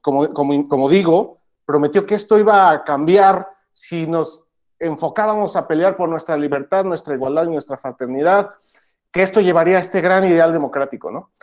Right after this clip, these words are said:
Llegamos al siglo veinte y vemos el, el surgimiento de grandes líderes, que ahí, ahí, ahí pongo una foto de solo algunos, ¿no? Y luego,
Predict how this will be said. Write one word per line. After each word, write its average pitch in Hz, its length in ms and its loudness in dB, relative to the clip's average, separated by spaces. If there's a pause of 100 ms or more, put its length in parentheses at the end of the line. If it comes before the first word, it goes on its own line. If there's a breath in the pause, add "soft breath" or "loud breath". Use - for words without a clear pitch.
(200 soft breath)
Llegamos 180 480 2
al 165 120 0
siglo 196 300 2
veinte 202 680 2
y 160 120 -6
vemos 185 320 0
el, 160 260 -6
el 151 240 -4
surgimiento 160 600 -8
de 160 80 0
grandes 160 400 -2
líderes, 143 560 -2 (300)
que 127 100 -8
ahí, 123 140 -2
ahí, 135 220 0
ahí 139 120 0
pongo 156 240 -2
una 151 160 2
foto 151 260 -4
de 139 240 -8
solo 147 240 -2
algunos, 160 640 2
¿no? 190 240 -6 (1080)
Y 165 120 -2
luego, 208 640 4